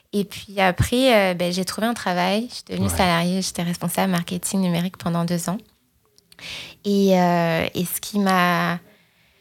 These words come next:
Speaker 1: ce qui m'a fait sauter le saut, euh, je sais pas si ça se dit,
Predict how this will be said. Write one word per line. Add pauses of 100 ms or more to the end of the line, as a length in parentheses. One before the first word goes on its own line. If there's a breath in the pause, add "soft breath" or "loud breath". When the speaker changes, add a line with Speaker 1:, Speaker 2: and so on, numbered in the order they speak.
(800 soft breath)
Speaker 1:
ce
qui
m'a
fait
sauter
le
saut,
euh, (120)
je
sais
pas
si
ça
se
dit,